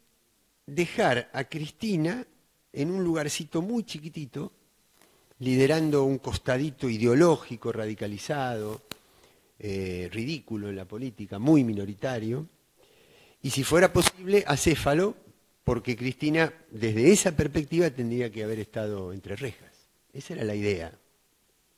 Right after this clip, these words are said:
Pero resulta que la realidad fue distinta de eso. La realidad fue que, que el gobierno empezó a hacer agua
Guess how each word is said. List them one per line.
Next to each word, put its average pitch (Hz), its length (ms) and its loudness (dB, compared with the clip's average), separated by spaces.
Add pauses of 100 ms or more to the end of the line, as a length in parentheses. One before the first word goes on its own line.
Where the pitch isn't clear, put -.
(1600)
Pero 143 140 0
resulta 151 360 -4
que 113 140 -8
la 110 140 -4
realidad 117 640 -6 (240)
fue 107 120 -8
distinta 104 480 -14
de 76 100 -20
eso. - 220 -20 (680)
La 98 100 -10
realidad 107 440 -2
fue 123 320 -2
que, 92 420 -6 (180)
que 101 120 -12
el 87 60 -8
gobierno 98 960 -2 (1120)
empezó 101 360 -4
a - 20 2
hacer 113 240 -2
agua 120 240 0